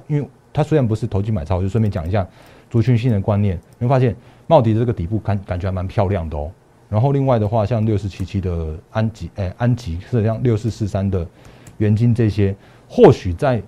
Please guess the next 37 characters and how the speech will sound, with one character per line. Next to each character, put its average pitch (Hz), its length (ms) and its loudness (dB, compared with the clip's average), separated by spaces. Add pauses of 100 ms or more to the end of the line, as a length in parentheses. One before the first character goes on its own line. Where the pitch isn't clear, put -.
(300)
接 165 180 6
下 160 220 2
来 98 80 0
的 98 140 -2
时 95 160 -4
间 110 180 0
点 92 140 -6
的 85 80 -6
话， 104 100 -4
你 92 140 -4
可 120 200 0
以 131 100 2
留 87 280 -2
意 95 100 -2
一 87 60 -4
下 101 180 -4
太 - 160 -4
阳 87 160 -4
能 78 140 -8
的 80 80 -8
族 80 180 -8
群， 80 220 -8
因 120 100 0
为 123 120 0 (340)
他 - 80 -2
们 113 160 0
第 120 160 -2
三 113 180 -2
季 110 140 -4
应 101 80 -2
该 98 100 -2
是 104 120 -2
传 92 180 -6
统 85 180 -6
的 78 140 -8
旺 98 240 0
季。 92 220 -2